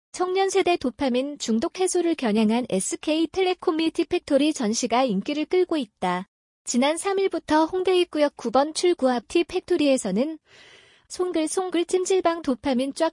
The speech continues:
빼드립니다"라는 메시지를 건 이색 체험 전시가 시작됐다. 이동통신사에서 스마트폰을 잠시 내려놓으라고는 이번 역발상 전시는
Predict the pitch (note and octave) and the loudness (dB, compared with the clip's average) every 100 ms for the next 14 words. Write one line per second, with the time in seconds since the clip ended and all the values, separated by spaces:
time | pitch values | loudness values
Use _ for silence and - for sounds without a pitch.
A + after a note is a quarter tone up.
0 | - F#4+ F4+ E4 D4 C4+ C4+ A3+ G#3 C4 | 0 0 2 0 -2 0 2 2 0 0
1 | G3+ G3+ C#4+ B3 A3 C#4 B3+ C4 B3+ G#3 | 0 0 -2 -2 0 0 2 0 0 -2
2 | D#4+ - F4+ F4 E4 C#4 D4 B3+ C4 - | -2 0 0 2 0 -2 -2 -2 -2 -2
3 | - F4+ D#4 - - E3 E3+ - _ _ | -4 -4 -6 -6 -2 -2 -2 -8 _ _
4 | _ _ - - - - _ - A3+ E4+ | _ _ -20 -20 -20 -20 _ -6 -4 -4
5 | E4 F#4 F4+ F#4+ F4+ F4 D#4 D#4+ D#4 F4+ | -2 -2 0 -2 0 0 0 0 0 2
6 | F#4 F#4 - E4+ D#4 D#4 A#3 A3 D#4 A#3+ | 0 0 -4 -2 -2 0 0 0 0 2
7 | B3 D#4 D#4+ D4+ C#4+ A3+ A3+ A#3+ C4+ A#3+ | 2 2 2 2 2 2 2 2 0 0
8 | A#3 C4+ G3+ - D#4+ D#4 D4+ D4+ C#4 G#3+ | 0 0 -2 0 2 2 2 0 0 -2
9 | G#3+ G3 A3 D#4 | 0 -2 -2 -4